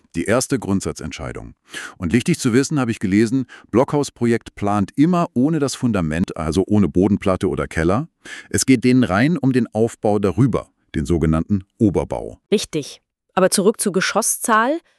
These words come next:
Speaker 2: Was spricht denn für nur eine Ebene?
Speaker 1: Also ein eingeschossiges Haus braucht natürlich mehr Grundfläche.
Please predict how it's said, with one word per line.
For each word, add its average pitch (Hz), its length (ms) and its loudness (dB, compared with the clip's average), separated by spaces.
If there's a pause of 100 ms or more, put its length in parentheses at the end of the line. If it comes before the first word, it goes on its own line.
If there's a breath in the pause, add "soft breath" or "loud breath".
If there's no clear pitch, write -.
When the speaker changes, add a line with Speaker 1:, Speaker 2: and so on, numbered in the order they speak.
(300)
Speaker 2:
Was 226 180 2
spricht - 320 0
denn 240 100 0
für - 160 -2
nur 214 300 0
eine 165 260 0
Ebene? 135 400 -10 (420 loud breath)
Speaker 1:
Also 90 260 0
ein 87 280 0
eingeschossiges 120 840 0
Haus 85 320 0 (200 loud breath)
braucht - 240 -2
natürlich 95 380 0
mehr 87 200 2
Grundfläche. 78 680 -2